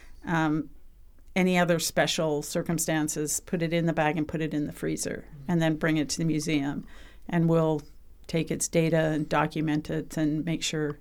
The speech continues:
it's part of the scientific endeavors of the, of the museum. And then really honestly, lobby for environmental protections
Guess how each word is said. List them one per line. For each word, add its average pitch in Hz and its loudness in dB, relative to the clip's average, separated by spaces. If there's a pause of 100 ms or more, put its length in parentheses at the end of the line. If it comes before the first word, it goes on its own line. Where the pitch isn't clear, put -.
it's 165 -4
part 156 2
of - 0
the 156 0
scientific 151 -2
endeavors 160 2
of 151 -6
the, 165 0 (640)
of 160 2
the 165 6
museum. 160 2 (600)
And 180 0
then 185 4
really 208 4
honestly, 196 0 (2000)
lobby 160 6
for 160 0
environmental 156 2
protections - -8